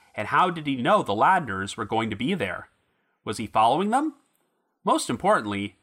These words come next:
did the Ladners receive any more threats or experience other weird incidents like this to indicate that someone was trying to prevent them from investigating Norman's death? Again,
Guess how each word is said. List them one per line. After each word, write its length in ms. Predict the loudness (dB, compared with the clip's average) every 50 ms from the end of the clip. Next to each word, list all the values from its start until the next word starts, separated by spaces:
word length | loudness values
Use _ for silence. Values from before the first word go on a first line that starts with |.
| _ _ -10
did 100 | -8 -4
the 100 | -2 0
Ladners 460 | 2 4 4 4 4 2 0 -2 -4
receive 380 | -6 -8 -6 -6 -6 -6 -6 -6
any 220 | -4 -4 -2 -2 0
more 240 | 0 0 0 0 -2
threats 520 | 0 0 2 2 2 2 0 -6 -12 -10 -6
or 100 | -4 -4
experience 520 | -4 -4 -6 -8 -4 -2 -2 -2 -2 -4 -2
other 240 | 0 0 2 0 0
weird 300 | -2 0 -2 -2 -2 -2
incidents 500 | -2 -2 -2 -2 -2 -4 -4 -6 -4 -2
like 220 | -2 -2 -2 -2 -4
this 300 | -4 -4 -4 -6 -8 -12 _ _ _ _ _ _ -8
to 100 | -4 -2
indicate 500 | 0 0 0 -2 -2 -4 -6 -6 -4 -4
that 160 | -4 -6 -4
someone 380 | 0 2 2 2 2 2 0 -2
was 140 | -4 -4
trying 260 | -2 0 0 0 0 -2
to 60 | -4
prevent 420 | -4 -2 0 0 0 0 -2 -4
them 240 | -4 -4 -2 -4 -6 -8 -16 _ -6
from 160 | -4 -4 -4
investigating 800 | -2 0 0 0 0 -2 -6 -8 -6 -6 -6 -4 -4 -4 -2
Norman's 320 | 0 0 0 0 -2 -4 -2
death? 380 | 0 2 2 2 0 -4 _ _ _ _ _ _ _ _ _ _ _ _ _ -8
Again, 480 | -6 -2 0 2 2 2 0 -2 -6